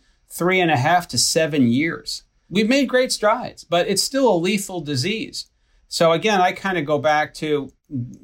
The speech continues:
give everything you can do in a, in a, in a rational way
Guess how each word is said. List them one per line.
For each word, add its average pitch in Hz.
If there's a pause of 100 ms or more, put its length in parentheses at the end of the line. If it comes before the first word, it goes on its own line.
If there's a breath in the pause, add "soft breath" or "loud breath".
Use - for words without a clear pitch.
(160)
give 175
everything 190
you 151
can 147
do 147
in 147
a, 143
in 147
a, 131
in 139
a 123
rational 135
way 147